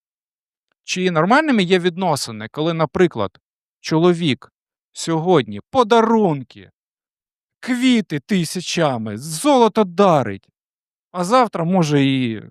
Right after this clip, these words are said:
ну, свій настрій показати? Чи це є нормальні відносини? Чи хочете ви бути, наприклад, в таких відносинах?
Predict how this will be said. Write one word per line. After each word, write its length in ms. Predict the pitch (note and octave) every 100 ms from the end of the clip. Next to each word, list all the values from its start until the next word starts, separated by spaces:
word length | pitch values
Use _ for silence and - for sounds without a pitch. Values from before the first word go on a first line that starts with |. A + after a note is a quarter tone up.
| _ _ _ _ _ _ _ _ _ _
ну, 260 | A#3+ C#3 G#2
свій 240 | - E3
настрій 380 | C#3 G#2+ - A#2
показати? 680 | - - A2 G2+ G#2+ _ C3 _ _ _ _
Чи 100 | -
це 220 | D#3+ D4
є 80 | F4
нормальні 420 | D#4+ A#3 C#4+ C4+
відносини? 520 | F#3 F#3 F3+ F3 F#3 F3
Чи 120 | G3
хочете 360 | C#4 D4+ -
ви 120 | A3 G#3+
бути, 280 | G3+ A3+
наприклад, 400 | F3 D#3 E3 D3+
в 60 | -
таких 280 | D#3 D3 B2+
відносинах? 640 | B2+ C3+ C3 - C3